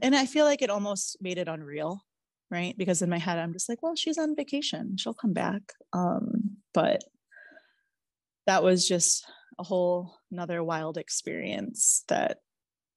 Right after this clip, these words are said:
man, I, I don't even know how to put it into words. So, but, um, I think you know, I know you,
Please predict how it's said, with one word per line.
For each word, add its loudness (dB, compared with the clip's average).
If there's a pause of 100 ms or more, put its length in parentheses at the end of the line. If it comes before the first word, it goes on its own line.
(200)
man, -2
I, 2 (760)
I 2
don't 4
even 4
know 4
how 4
to 2
put 2
it 2
into -2
words. 4
So, -2 (220)
but, -2
um, -4 (960)
I -2
think 2 (400)
you -2
know, 0
I -2
know -2
you, -2